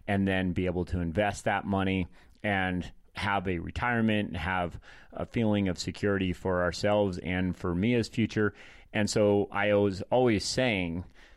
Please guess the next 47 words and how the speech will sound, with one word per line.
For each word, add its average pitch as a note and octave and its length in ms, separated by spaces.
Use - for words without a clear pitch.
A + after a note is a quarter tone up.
"Look, A2+ 180
I'm F#2+ 180
doing B2 360
this G2 220
for - 280
us." - 600
And G#2+ 160
I G2+ 100
think A2 360
that F#2+ 320
a - 60
part B2+ 300
of G#2 140
you, G#2 460
Aaron, G#2+ 440
probably G2+ 560
thought G#2 400
that, F#2+ 340
"Well, A#2 240
yeah, A2 280
it's G2+ 120
for A2 200
us, G#2+ 180
but - 160
you G2+ 160
also, G2+ 500
you A#2 160
love G#2 580
doing B2+ 300
this," F2 220
which G#2+ 200
I F#2 160
do. F2+ 460
I F2+ 100
love, G2 440
I G2+ 100
don't G#2+ 320
feel A2 200
like F#2+ 300
it's G2 240
a F2+ 180
job, A2+ 420
but F2+ 100
just B2 220
because D3+ 280
it's A2 220
not G#2 340